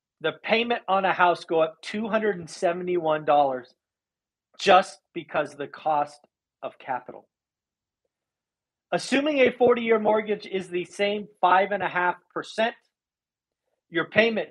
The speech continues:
just because of another hundred and twenty months, goes down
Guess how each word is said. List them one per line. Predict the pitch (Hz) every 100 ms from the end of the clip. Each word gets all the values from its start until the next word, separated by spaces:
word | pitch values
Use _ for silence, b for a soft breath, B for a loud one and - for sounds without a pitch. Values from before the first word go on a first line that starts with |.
| -
just | 202 220 -
because | 220 233 208
of | 196
another | 196 202 196
hundred | - 196 208
and | 190 175
twenty | 202 190
months, | 180 180 170 -
goes | 151 147 143 - -
down | 185 214 156 127